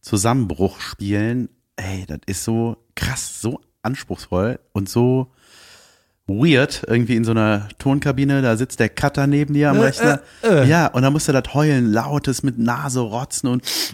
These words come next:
Speaker 1: und wegwischen und reden. Ey,
Speaker 2: Du bist
Speaker 1: Junge,
Speaker 2: ein Profi.
Speaker 1: das ist, ja, aber es ist krass irgendwie. Also es ist einfach, hat zum Glück gut funktioniert, aber da hab ich auch gedacht, so, ey, weißt du, das ist, auf was hab ich für Jobs? Weißt du, dann, äh, tu ich so, als ob ich ein heulender Schwede <laughs> bin.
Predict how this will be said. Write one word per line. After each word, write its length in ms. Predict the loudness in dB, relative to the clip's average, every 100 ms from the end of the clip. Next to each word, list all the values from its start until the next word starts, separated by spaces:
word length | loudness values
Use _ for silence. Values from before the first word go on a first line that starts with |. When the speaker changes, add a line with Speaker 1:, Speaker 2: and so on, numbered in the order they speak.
| -8
Speaker 1:
und 200 | -6 -4
wegwischen 500 | -4 -2 -4 -2 -2
und 140 | -2
reden. 380 | 0 2 2 0
Ey, 220 | -4 -4 -2
Speaker 2:
Du 80 |
bist 140 | 0 0
Speaker 1:
Junge, 100 | 0
Speaker 2:
ein 20 |
Profi. 300 | 2 0 2
Speaker 1:
das 80 | 2
ist, 60 | 4
ja, 240 | 4 4
aber 160 | 4 2
es 60 |
ist 140 | 0 -2
krass 320 | -2 -2 -2
irgendwie. 360 | -4 -2 -2
Also 160 | 0 -2
es 80 | -2
ist 60 | -2
einfach, 280 | -2 -6 _ _ _ _ _ -2
hat 300 | -2 -2 -14
zum 160 | -6 0
Glück 160 | 0 0
gut 160 | -4
funktioniert, 560 | -4 -4 -2 -2 -4 -4
aber 120 | -2
da 60 | -2
hab 40 |
ich 80 | -4
auch 80 | -4
gedacht, 220 | -4 -2
so, 80 | 0
ey, 240 | 0 0 -4 _ _ _ _ _ _ _ _ _
weißt 240 | -10 -2
du, 40 | 0
das 120 | 0 -6
ist, 160 | -8 -6
auf 120 | -6
was 80 | -6
hab 60 | -4
ich 100 | -2
für 120 | 0 -2
Jobs? 540 | 2 0 0 -4 -2
Weißt 200 | -4 0
du, 40 |
dann, 140 | -2 -2
äh, 300 | -4 -8 -8 -10 -18 _ -16 -8
tu 160 | -2 0
ich 80 | 0
so, 80 |
als 120 | 0 0
ob 80 |
ich 100 | 0
ein 140 | -2 0
heulender 280 | 0 2 0
Schwede 400 | -2 -2 0 0
<laughs> 180 | 0
bin. 100 | -2